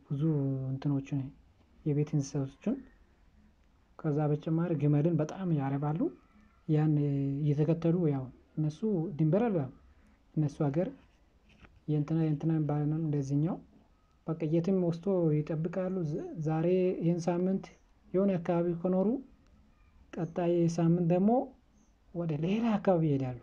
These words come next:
እንደዛ አንድ ቦታ አይኖሩም። እየሱ-፣ እየዞሩ ነው የሚኖሩ በተለያየ ቦታ። እና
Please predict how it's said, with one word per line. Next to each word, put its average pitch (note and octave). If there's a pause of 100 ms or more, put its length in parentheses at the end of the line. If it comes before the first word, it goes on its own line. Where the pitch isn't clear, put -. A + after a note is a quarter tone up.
(640)
እንደዛ D3+ (140)
አንድ F3
ቦታ D#3+
አይኖሩም። C#3 (440)
እየሱ-፣ D3+
እየዞሩ D#3
ነው D#3
የሚኖሩ C#3
በተለያየ G#3
ቦታ። D3+ (1160)
እና D#3+